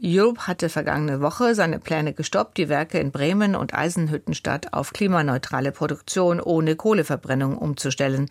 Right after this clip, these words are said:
Die Investitionen könnten wegen der Marktsituation nicht weitergeführt werden. Fünf Initiativen warnen davor, Urlaubsfotos oder andere Aufnahmen der eigenen Kinder in sozialen Medien zu veröffentlichen.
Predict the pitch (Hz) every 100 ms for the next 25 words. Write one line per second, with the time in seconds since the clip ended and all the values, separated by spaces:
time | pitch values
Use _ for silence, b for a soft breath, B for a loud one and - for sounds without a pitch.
0 | B B B B - 151 147 - 143 196
1 | 214 226 220 208 190 - 185 180 165 165
2 | 156 156 143 135 120 127 135 - 160 -
3 | 143 - 175 156 160 156 160 - - 170
4 | 151 127 - - - - - - - -
5 | _ _ _ _ _ _ B B B B
6 | B B - 277 311 233 254 262 247 -
7 | 220 185 185 175 160 160 226 262 202 151
8 | - 147 156 196 247 254 233 - - 143
9 | 156 - - - - 147 - 190 190 156
10 | - - 160 143 160 160 151 127 151 165
11 | 151 151 190 185 175 170 185 190 - 214
12 | 208 190 208 180 143 135 - 139 - -
13 | - 127 - - -